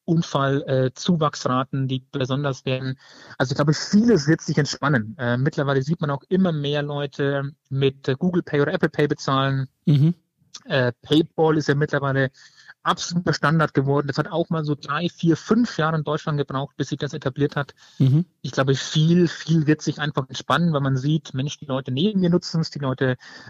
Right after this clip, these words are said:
Speaker 1: ähm, scheinen damit auch ganz gut zurechtzukommen.
Speaker 2: Mhm.
Speaker 1: Also einerseits sehe ich's bei den Endkonsumenten wirklich so, dass es sich f-,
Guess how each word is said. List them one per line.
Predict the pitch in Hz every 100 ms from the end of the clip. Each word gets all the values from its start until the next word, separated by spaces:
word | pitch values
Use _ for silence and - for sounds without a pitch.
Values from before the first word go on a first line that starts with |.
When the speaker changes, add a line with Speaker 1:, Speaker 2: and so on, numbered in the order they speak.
| -
Speaker 1:
ähm, | 131 127 123 123 123 123 131
scheinen | - 135 143
damit | 139 -
auch | 156 -
ganz | 160 156 -
gut | 170 170
zurechtzukommen. | - 143 156 - 147 - 143 143 147 - - - -
Speaker 2:
Mhm. | - 151
Speaker 1:
Also | 127 131 135 - _ - _
einerseits | 143 180 175 175 -
sehe | 151
ich's | 165
bei | -
den | 143
Endkonsumenten | 175 190 - 180 156 151 156 151 147
wirklich | 151 156 -
so, | 135 147 151
dass | 139 131
es | 135 -
sich | 139
f-, | - 156